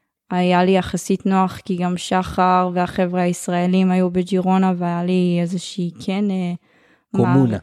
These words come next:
Speaker 2: קומונה
Speaker 1: כן,
Speaker 2: ישראלית.
Speaker 1: קומונה, קראנו לה, הקומונה של ג'ירונה. אה, וזה כן היה לי נוח יחסית, כי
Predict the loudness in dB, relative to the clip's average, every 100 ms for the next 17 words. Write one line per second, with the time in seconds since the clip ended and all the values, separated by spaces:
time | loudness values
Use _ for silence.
0 | -6 -2 2 4 4 2 2 4 4 4
1 | 2 0 -4 -4 -2 0 0 -2 -4 -6
2 | -8 -10 -4 -2 0 0 -2 -6 -6 -6
3 | -4 -4 -4 -6 -8 _ _ _ _ _
4 | _ 0 2 4 2 0 -2 0 0 2
5 | 0 2 2 2 2 2 2 4 2 2
6 | -2 -4 -8 -10 -10